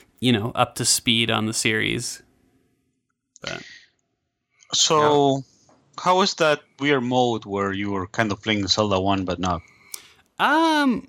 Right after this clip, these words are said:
Speaker 1: it's better than you'd think. It's mostly just a little skeleton structure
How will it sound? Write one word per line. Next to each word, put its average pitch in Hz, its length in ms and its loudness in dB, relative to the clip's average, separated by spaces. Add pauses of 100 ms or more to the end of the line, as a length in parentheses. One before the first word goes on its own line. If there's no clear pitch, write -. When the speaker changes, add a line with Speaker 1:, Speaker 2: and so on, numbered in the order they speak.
(140)
Speaker 1:
it's 180 200 0
better 285 340 2
than 196 140 2
you'd 131 180 2
think. 127 560 0
It's - 180 0
mostly 190 480 2
just 147 380 0
a 127 180 2
little 123 260 0
skeleton 123 960 0
structure 127 640 0